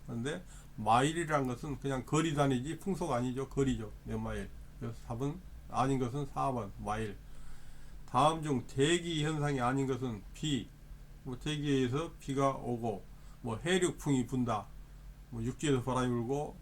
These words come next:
바다에서 바람이 불고, 그다음에 안개가 낀다. 다 이건 대기 현상인데, 일출, 해가 뜨고 지고 하는 것은, 어, 대기 현상은 아니죠. 뭐 이제 정상적인 어떤 지구의 어떤 움직임 때문에 생긴 거니까. 자, 겨울에서는,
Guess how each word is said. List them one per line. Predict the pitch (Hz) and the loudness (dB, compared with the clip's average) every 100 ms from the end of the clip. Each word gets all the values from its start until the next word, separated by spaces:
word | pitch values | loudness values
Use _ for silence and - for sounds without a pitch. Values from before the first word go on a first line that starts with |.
| - - | -16 -2
바다에서 | 131 135 123 | 2 4 4
바람이 | 117 120 117 | 2 2 0
불고, | 110 101 104 - - - - | -2 -6 -8 -10 -16 -18 -6
그다음에 | 135 131 | -2 2
안개가 | 110 147 147 139 123 | 6 6 6 2 0
낀다. | - 131 113 101 - | 0 0 -2 -6 -4
다 | 135 135 | 0 2
이건 | 131 131 113 | 2 0 2
대기 | 143 139 | 4 4
현상인데, | 131 123 120 131 | 2 2 0 0
일출, | 127 139 - 123 - | 0 -2 -2 -2 -2
해가 | 175 185 - | 2 2 2
뜨고 | 190 185 151 | 2 2 2
지고 | 151 151 | 0 4
하는 | 147 156 | 4 2
것은, | 139 151 151 98 - - - - | 0 0 -4 -6 -14 -20 -20 -10
어, | 117 110 | -8 -6
대기 | 107 147 147 | 0 2 4
현상은 | 139 120 110 | 4 2 -2
아니죠. | 107 120 117 151 151 | -2 -2 -2 -4 -6
뭐 | 120 | -8
이제 | 107 107 | -8 -6
정상적인 | 127 123 113 113 104 | -2 -2 -2 -4 -6
어떤 | 104 110 101 - - - - - - | -6 -6 -6 -10 -16 -20 -20 -20 -14
지구의 | - 135 139 139 123 | -2 0 6 6 6
어떤 | 117 117 107 101 - - - | 2 -2 -2 -8 -12 -18 -6
움직임 | 123 120 127 113 | 0 2 2 0
때문에 | 117 110 | -2 -4
생긴 | 123 127 | -2 -2
거니까. | 117 104 117 135 - - - - - - - - - - - - - - - - - - | -2 -4 -6 -8 -10 -18 -20 -20 -20 -20 -20 -20 -20 -20 -20 -20 -20 -20 -20 -20 -10 -4
자, | 120 | -4
겨울에서는, | - 131 170 196 180 156 147 147 127 110 | 4 6 10 10 8 4 4 4 2 0